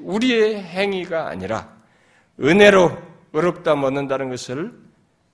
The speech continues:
연결해서 말하고 있다는 것을 우리가 선명하게 알고 기억을 해야 됩니다. 그 믿음이 어떤 역할을 하느냐는 것은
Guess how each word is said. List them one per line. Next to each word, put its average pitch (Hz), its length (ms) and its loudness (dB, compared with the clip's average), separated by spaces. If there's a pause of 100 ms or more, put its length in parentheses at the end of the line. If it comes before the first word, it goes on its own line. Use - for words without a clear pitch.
(2000)
연결해서 185 580 -2
말하고 131 340 -4
있다는 80 300 -14
것을 - 280 -16 (320)
우리가 107 420 -12 (1600)
선명하게 110 680 -14
알고 98 340 -14
기억을 80 380 -14
해야 - 100 -16
됩니다. - 500 -20 (300)
그 175 100 -2
믿음이 165 720 2 (400)
어떤 180 840 0 (180)
역할을 208 500 2
하느냐는 156 540 -4
것은 104 340 -16